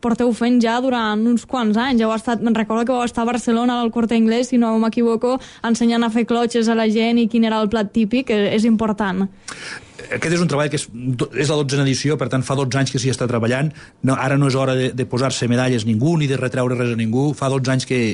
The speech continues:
Speaker 2: los governs, eh, comarcals han anat creient en aquesta, en aquesta festa.
Speaker 1: Mhm.
Speaker 2: Eh, cada algú li ha intentat donar la dimensió que ha sigut capaç de donar-li, i nosaltres la nostra obligació és donar-li una empremta personal, una empremta,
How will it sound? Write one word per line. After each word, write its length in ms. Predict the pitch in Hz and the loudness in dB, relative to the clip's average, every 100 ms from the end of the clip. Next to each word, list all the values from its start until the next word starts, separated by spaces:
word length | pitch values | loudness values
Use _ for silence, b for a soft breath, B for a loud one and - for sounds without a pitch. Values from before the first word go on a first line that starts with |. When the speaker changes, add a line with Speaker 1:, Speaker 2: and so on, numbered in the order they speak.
| - | -2
Speaker 2:
los 300 | 120 120 110 | -2 0 -2
governs, 380 | 117 135 131 - 127 | -2 0 0 -2 -2
eh, 80 | 117 | 0
comarcals 520 | 127 120 127 120 - B B - | 0 0 0 -2 -4 B B -2
han 140 | 131 | 0
anat 160 | 135 131 | 0 -2
creient 300 | 135 123 123 | -2 0 0
en 80 | 123 | 0
aquesta, 380 | 123 - 123 110 - | -2 -4 -2 -2 -2
en 140 | 113 | -2
aquesta 260 | 110 113 110 | 0 -2 -2
festa. 320 | 139 - 175 190 - | -4 -2 -4 -4 0
Speaker 1:
Mhm. 240 | 220 214 254 | 0 0 -2
Speaker 2:
Eh, 140 | 233 - | -2 -2
cada 180 | 160 147 | -2 0
algú 160 | 151 | 2
li 120 | 151 143 | 2 2
ha 60 | |
intentat 400 | 139 139 139 131 | 0 0 -2 -2
donar 220 | 123 131 123 | 0 2 2
la 80 | 123 | 2
dimensió 420 | 127 117 135 127 | 0 0 0 -2
que 220 | 127 123 | 0 0
ha 60 | 120 | 0
sigut 240 | 123 123 | 0 -2
capaç 300 | 123 113 120 | -2 -2 0
de 60 | 113 | 0
donar-li, 440 | 110 120 139 165 190 B B B | 2 2 2 0 -2 B B B
i 80 | 127 | 0
nosaltres 240 | 123 127 | 2 2
la 100 | 131 | 2
nostra 220 | 135 - 131 | 0 0 0
obligació 400 | 131 123 139 131 | 0 0 -2 0
és 20 | |
donar-li 300 | 127 123 135 | 2 2 2
una 160 | 135 | 2
empremta 380 | 127 139 135 135 | 2 0 -2 -2
personal, 460 | 123 123 123 131 143 | -4 -2 0 2 2
una 100 | 135 | 2
empremta, 520 | 123 120 123 131 135 | 2 0 -2 0 -2